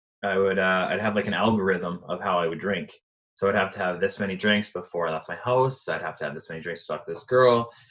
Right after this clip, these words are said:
I'd have to have this many drinks to go to the dance floor. So it all kinda stemmed from there. And then it just, it took a really dark path, and drink-,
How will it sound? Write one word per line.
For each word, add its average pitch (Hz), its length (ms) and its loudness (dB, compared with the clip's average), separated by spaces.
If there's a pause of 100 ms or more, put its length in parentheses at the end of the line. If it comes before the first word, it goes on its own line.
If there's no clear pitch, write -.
(160)
I'd - 40 -12
have - 60 -12
to 95 40 -6
have 87 140 -4
this 101 180 2
many 95 180 0
drinks 98 500 0
to 92 360 -2
go 92 180 -2
to 90 60 -4
the 80 160 -8
dance 120 360 4
floor. 117 640 2 (920)
So 107 300 6
it 104 100 2
all 139 240 6
kinda 147 220 4
stemmed 127 320 2
from 107 140 2
there. 113 320 8
And 104 120 4
then 117 180 6
it 98 100 0
just, 110 280 0
it 92 160 -4
took 123 200 -2
a 98 80 2
really 95 340 2 (240)
dark 104 320 4
path, 104 420 2
and 78 380 -8 (680)
drink-, 92 240 -6